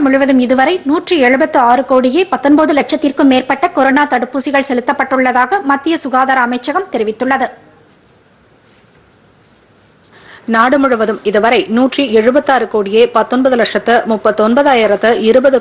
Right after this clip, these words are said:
Speaker 2: கொரோனா தடுப்பூசிகள் செலுத்தப்பட்டுள்ளன. கடந்த இருபத்தி நான்கு மணி நேரத்தில் முப்பத்தி மூன்று லட்சத்து எண்பத்தி நான்காயிரத்து எழுநூற்றி நாற்பத்தி நான்கு தடுப்பூசிகள் செலுத்தப்பட்டுள்ளன. பதினெட்டு வயதுக்கு மேற்பட்டவர்களில் முதல் தவணையாக தொண்ணூறு கோடியே எண்பது லட்சத்து எண்பத்தாறாயிரத்து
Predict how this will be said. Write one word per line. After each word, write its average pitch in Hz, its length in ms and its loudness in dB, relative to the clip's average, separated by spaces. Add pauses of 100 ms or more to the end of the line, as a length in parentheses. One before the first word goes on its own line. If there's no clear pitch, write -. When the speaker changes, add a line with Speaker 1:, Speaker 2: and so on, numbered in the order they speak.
Speaker 2:
கொரோனா 233 260 2 (100)
தடுப்பூசிகள் 202 600 0
செலுத்தப்பட்டுள்ளன. 208 680 0 (640)
கடந்த 277 280 0 (280)
இருபத்தி 294 360 0
நான்கு 240 220 -2
மணி 208 200 -2
நேரத்தில் 202 400 0 (120)
முப்பத்தி 262 280 0 (100)
மூன்று 269 260 2
லட்சத்து 220 340 0 (220)
எண்பத்தி 220 360 0
நான்காயிரத்து 226 640 0 (120)
எழுநூற்றி 220 420 -4
நாற்பத்தி 254 380 -2
நான்கு 208 240 -4
தடுப்பூசிகள் 196 600 -2
செலுத்தப்பட்டுள்ளன. 208 680 0 (720)
பதினெட்டு 285 460 -2
வயதுக்கு 220 380 -2
மேற்பட்டவர்களில் 208 720 0 (100)
முதல் 269 260 0
தவணையாக 208 540 0 (120)
தொண்ணூறு 262 400 2
கோடியே 214 300 4 (140)
எண்பது 254 320 0
லட்சத்து 214 340 -2 (160)
எண்பத்தாறாயிரத்து 214 880 0